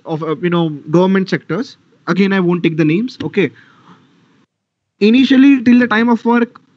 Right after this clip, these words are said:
okay, remote, it was remote work. Um, they are only interested in what is the outcome.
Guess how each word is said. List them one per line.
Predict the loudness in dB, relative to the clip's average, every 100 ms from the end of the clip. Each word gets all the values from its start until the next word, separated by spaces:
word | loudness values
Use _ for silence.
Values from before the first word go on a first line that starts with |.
| _ _ -10
okay, | -10 -8 -4 -4 -2
remote, | -2 -2 -4 -4
it | -6
was | -6 -4
remote | -2 -2 -2
work. | -4 -6 -12 _
Um, | -6 -4 -4 -6 -10 -16 -6
they | -2 0
are | 0
only | 0 0 2 2 0 -4
interested | -6 -6 -4 -2 -4 -10 _ _
in | -8 -8 -8
what | -6 -4 -4
is | -4
the | -6 -6
outcome. | -8 -8 -14 -14